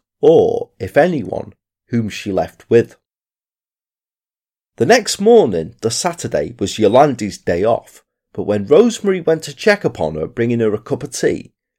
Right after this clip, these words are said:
she was concerned to see that Yolandi's bed hadn't been slept in. They were concerned because, as we've said,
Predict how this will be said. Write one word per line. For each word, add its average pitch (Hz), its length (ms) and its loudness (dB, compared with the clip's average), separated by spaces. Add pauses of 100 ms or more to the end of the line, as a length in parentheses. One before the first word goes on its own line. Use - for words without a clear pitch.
(120)
she - 160 -14
was 113 160 -6
concerned 151 640 0
to 101 120 -8
see 170 260 -6
that - 200 -10
Yolandi's 156 680 -4
bed - 300 -4
hadn't 208 420 -6
been 80 180 -12
slept - 460 -4
in. 85 180 -6 (840)
They 123 80 2
were 156 120 2
concerned 180 800 0
because, 117 360 -2
as 151 220 0
we've 156 200 -6
said, 151 420 -2